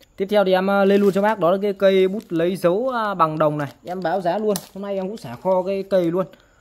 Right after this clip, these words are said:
Bữa trước thì, à, đang gửi bác một cái cây lấy dấu bằng đồng nha. Giá thì, à, năm mươi ngàn. Hôm nay em xả luôn cho bác dễ mua luôn này. Ba mươi ngàn một cây. Ba mươi ngàn một cây thôi.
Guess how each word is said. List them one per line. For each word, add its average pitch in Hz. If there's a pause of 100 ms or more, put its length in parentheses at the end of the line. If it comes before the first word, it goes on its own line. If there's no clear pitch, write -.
(140)
Bữa 220
trước 254
thì, 196
à, 165
đang 180
gửi 131
bác 202
một 175
cái 190
cây 190
lấy 180
dấu 180
bằng 208
đồng 160
nha. 165 (220)
Giá 135
thì, 190
à, 147
năm 170
mươi 175
ngàn. 156
Hôm 160
nay 175
em 175
xả 117
luôn 165
cho 165
bác 170
dễ 185
mua 185
luôn 170
này. 147 (580)
Ba 175
mươi 170
ngàn 143
một 123
cây. 156 (500)
Ba 151
mươi 151
ngàn 131
một 120
cây 147
thôi. 147